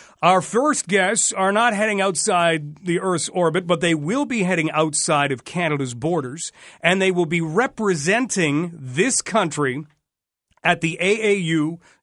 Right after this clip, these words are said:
Junior Olympics. Please welcome to the show three members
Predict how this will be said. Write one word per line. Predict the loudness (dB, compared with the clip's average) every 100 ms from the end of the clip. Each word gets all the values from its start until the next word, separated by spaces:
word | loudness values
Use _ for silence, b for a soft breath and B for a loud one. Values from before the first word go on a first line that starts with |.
| -14
Junior | -6 -2 0 0 0 0 -2 -6
Olympics. | -2 0 0 0 0 -2 -8 -6 -6 -6 -10 _ b b b b
Please | -4 0 0 0
welcome | 0 0 0 0 -2 -2
to | -4 -4
the | -4
show | -4 -2 0 0 -2 -6
three | -6 -2 2 2
members | 2 0 0 0 -2 -2 -4